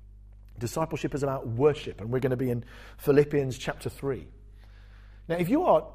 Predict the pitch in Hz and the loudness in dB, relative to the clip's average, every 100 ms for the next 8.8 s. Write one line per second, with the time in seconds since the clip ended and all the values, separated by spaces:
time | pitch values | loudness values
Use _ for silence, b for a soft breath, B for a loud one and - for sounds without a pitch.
0 | - 156 220 254 208 147 - 147 180 165 | -4 6 10 10 10 6 2 4 6 4
1 | 180 - 160 - 123 160 196 - - 165 | 2 4 4 4 0 4 4 2 -4 -8
2 | 147 185 156 - - 208 - 214 196 202 | -4 -2 0 0 0 0 0 -2 0 0
3 | 202 196 214 165 165 - 196 175 151 160 | 0 0 -2 -2 -4 -6 0 0 0 -2
4 | 170 170 156 143 139 139 - b b b | -4 -6 -10 -8 -6 -8 -12 b b b
5 | b 160 190 180 - 285 247 135 123 180 | b 2 4 4 8 8 8 4 2 2
6 | 165 156 151 131 143 185 180 - 143 131 | 2 4 4 4 6 6 6 0 -2 -4
7 | 156 139 131 135 131 123 131 135 139 123 | -4 -2 -2 -2 -2 -2 0 2 2 0
8 | 123 123 110 - 117 - - | -4 -8 -10 -10 -10 -10 -14